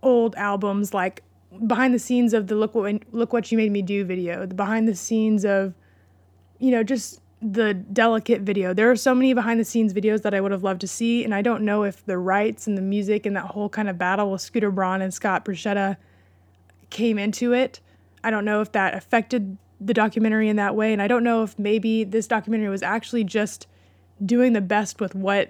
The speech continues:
they had access to showing, uh, what they had the rights to show. I don't know.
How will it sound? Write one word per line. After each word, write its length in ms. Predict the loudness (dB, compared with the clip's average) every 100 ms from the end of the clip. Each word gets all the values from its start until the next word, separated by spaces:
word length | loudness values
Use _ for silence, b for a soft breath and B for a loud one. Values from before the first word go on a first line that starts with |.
| -2
they 140 | -4
had 240 | -2 -4 -2
access 520 | -4 -4 -6 -6 -6
to 100 | -8
showing, 640 | -6 -4 -2 -4 -8 -10 -4
uh, 160 | -4 -2
what 180 | -4 -4
they 120 | -6
had 280 | -2 -2 -2
the 120 | -4
rights 500 | -4 -6 -8 -14 -10
to 120 | -8
show. 380 | -6 -6 -6 -8 _ b b b b _ _ _
I 120 | 2
don't 180 | 2 0
know. 300 | -2 -4 -8